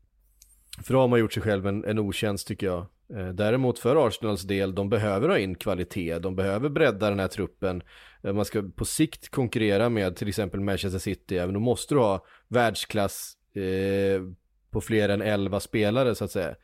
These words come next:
Ehm, och, ehm, Joao Felix skulle absolut kunna vara den spelaren om det funkar, om det finns en bra roll, om det liksom, eh, man trivs med livet i London och så vidare. Ehm, så att ska man låna in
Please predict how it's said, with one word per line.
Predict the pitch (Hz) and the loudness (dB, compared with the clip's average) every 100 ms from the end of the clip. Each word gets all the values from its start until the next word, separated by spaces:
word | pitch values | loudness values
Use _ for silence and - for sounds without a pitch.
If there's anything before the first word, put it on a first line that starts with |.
| - - - - _ | -20 -20 -20 -20 _
Ehm, | 92 90 90 87 87 87 _ _ _ _ _ _ _ _ - - | -4 -2 -2 -4 -6 -10 _ _ _ _ _ _ _ _ -20 -6
och, | 101 90 _ - | -4 -4 _ -2
ehm, | 98 95 92 92 92 90 - - | 0 0 0 -2 -6 -8 -14 -4
Joao | 120 | -4
Felix | 101 107 120 - | -2 -2 -2 -2
skulle | 131 113 | 0 2
absolut | 143 - 110 | 2 0 -4
kunna | - 107 | -2 0
vara | 101 160 | 2 2
den | 165 104 | 2 0
spelaren | 92 107 101 92 87 85 - _ _ _ _ | -2 0 2 0 -2 -6 -10 _ _ _ _
om | 135 135 127 | 0 2 4
det | 123 | 2
funkar, | - 127 107 - 110 | 2 2 0 0 4
om | 117 120 | 4 4
det | 117 | 2
finns | - 110 - | 2 0 0
en | 107 | 0
bra | 110 110 | 2 4
roll, | 107 107 107 | 4 2 4
om | 113 117 117 | 4 2 4
det | 113 110 | 4 4
liksom, | 107 104 101 110 101 92 - - - _ | 2 0 0 0 -2 -4 -12 -20 -20 _
eh, | 98 92 | -6 -2
man | 120 123 | 0 0
trivs | 131 123 104 | 2 2 2
med | 117 | 2
livet | 110 104 107 | 2 2 2
i | |
London | 110 107 101 101 | 0 2 2 0
och | 101 | -2
så | - | -2
vidare. | 104 95 95 92 - _ _ - | -2 0 0 -2 -6 _ _ -10
Ehm, | 90 90 90 90 87 _ _ _ _ _ _ _ _ _ - _ | -8 -6 -6 -8 -12 _ _ _ _ _ _ _ _ _ -18 _
så | - | -2
att | 104 - | -2 -2
ska | - 120 | -6 -2
man | 113 | 2
låna | 117 110 | 4 4
in | 123 | 2